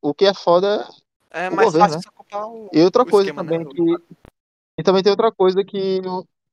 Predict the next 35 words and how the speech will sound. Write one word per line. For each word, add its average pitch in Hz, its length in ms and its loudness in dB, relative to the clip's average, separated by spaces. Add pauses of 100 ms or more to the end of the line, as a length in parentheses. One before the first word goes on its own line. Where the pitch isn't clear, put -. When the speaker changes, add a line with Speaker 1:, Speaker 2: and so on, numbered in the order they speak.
(140)
Speaker 1:
tem 170 100 2
uma 185 100 4
grande 175 240 -2
falha, 165 360 0
né, 151 120 -6
na 151 100 -4
economia 143 440 -4
brasileira 143 480 0
que 143 320 -4
eu 139 180 6
acho 156 260 2
que 151 280 -6 (160)
poderia 151 260 -2
até 156 160 0
ser 175 320 -2
um 175 40 -8
pouco 165 220 -6
melhor 175 240 4
isso. - 300 -4 (580)
Sobre 151 300 2
o, 160 540 4 (120)
a 160 100 2
questão 165 200 0
do 160 80 -4
poder 170 240 2
de 175 80 -8
compra, 135 480 0
né, 123 60 -2
do 123 320 -2
brasileiro. 117 600 0 (720)
Porque 147 600 4 (280)
em 156 80 2
outros 180 260 0
países, 151 680 -2
tipo, 127 500 -8